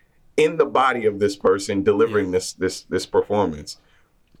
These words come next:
Speaker 1: But to me, what that does is it, it really takes away your identity. It really does make it feel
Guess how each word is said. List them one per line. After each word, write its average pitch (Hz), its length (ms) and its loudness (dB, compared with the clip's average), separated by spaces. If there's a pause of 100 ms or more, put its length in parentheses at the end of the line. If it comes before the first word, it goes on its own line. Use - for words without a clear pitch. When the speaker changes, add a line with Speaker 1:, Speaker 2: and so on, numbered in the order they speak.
(100)
Speaker 1:
But 127 220 0
to 151 140 4
me, 170 300 -2
what 139 220 2
that 123 220 2
does 127 260 2
is 107 100 -6
it, 101 220 2
it 110 180 2
really 123 280 0
takes 117 320 -2
away 110 540 0 (520)
your 117 180 2
identity. - 600 -2
It 104 160 2
really 135 300 0
does 110 320 0
make 107 360 0
it - 120 -20
feel 101 600 2